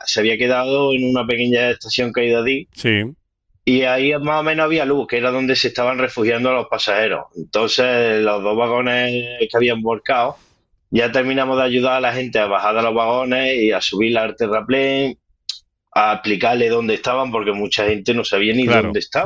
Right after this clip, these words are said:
Speaker 2: claro.
Speaker 1: Y lo, lo, lo acompañábamos a la ambulancia, le ofrecíamos el móvil por si querían llamar a algún familiar. Y, mm, también ya vino más gente del pueblo, un primo mío y,
Speaker 2: Sí.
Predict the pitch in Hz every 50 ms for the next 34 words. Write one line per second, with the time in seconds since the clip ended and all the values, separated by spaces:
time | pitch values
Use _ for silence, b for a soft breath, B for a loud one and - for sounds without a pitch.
0 | 107 101 92 95 - _ _ _ _ _ _ _ _ _ _ _ _ _ _ _
1 | _ _ _ _ _ _ _ _ _ _ _ _ _ _ _ _ - - 127 131
2 | 131 127 127 127 123 123 123 123 120 120 120 120 120 117 117 117 113 101 87 104
3 | 113 110 110 104 95 98 - 95 101 98 95 95 90 85 92 92 90 101 101 104
4 | 101 95 98 98 95 98 92 87 87 85 95 98 117 131 135 131 123 120 - 127
5 | 127 127 127 127 127 131 131 131 127 123 117 110 104 104 101 98 98 98 95 90
6 | 82 - - - 107 104 98 95 - - 104 95 95 92 87 87 90 87 92 104
7 | 120 135 139 131 131 127 113 104 - 107 98 101 101 104 101 101 104 101 104 101
8 | 104 98 98 92 - - 98 95 95 92 104 117 131 139 139 139 143 147 156 -
9 | _ _ _ B B B B B B B B B B _ _ _ _ _ - 117
10 | 123 123 120 123 120 120 120 120 120 120 120 117 117 117 113 113 113 110 110 107
11 | 107 104 - _ _ _ - 113 113 117 113 117 120 120 123 117 123 117 117 117
12 | 120 120 117 117 117 113 113 104 104 120 123 117 - 117 110 110 104 - - 127
13 | 135 139 131 131 131 127 123 117 113 113 98 - 117 120 117 117 110 107 110 113
14 | 113 110 110 110 110 110 110 113 113 107 104 110 120 131 139 - - -